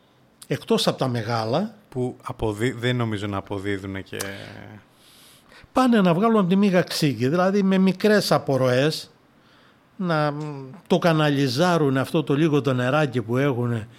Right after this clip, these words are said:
Speaker 1: ειδικά τη χειμερινή περίοδο, για να πάρουνε κάποιες μικρές ποσότητες, ε, ρεύματος,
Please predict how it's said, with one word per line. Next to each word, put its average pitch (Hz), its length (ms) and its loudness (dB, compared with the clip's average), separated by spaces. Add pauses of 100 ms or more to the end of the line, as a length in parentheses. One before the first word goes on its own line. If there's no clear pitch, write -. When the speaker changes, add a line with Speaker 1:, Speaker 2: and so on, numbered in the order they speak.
(140)
Speaker 1:
ειδικά 160 420 0
τη 139 100 -2
χειμερινή 127 520 0
περίοδο, 208 540 0
για 185 160 0
να 165 120 0
πάρουνε 175 560 -2 (760)
κάποιες 156 400 -2
μικρές 147 340 0
ποσότητες, 131 800 -4 (480)
ε, 123 480 -2
ρεύματος, 107 720 -2